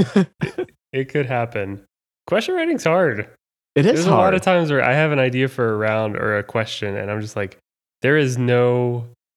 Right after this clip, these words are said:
Speaker 2: consensus answer on these things,"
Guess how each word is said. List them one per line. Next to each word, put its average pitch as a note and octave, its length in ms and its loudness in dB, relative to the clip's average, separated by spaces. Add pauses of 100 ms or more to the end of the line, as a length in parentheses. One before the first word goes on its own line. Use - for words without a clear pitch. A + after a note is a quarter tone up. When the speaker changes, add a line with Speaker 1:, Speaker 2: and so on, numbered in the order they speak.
(180)
Speaker 2:
consensus A#2 600 -4
answer G2+ 520 -6
on G2 240 -6
these G2 280 -10
things," F#2+ 560 -16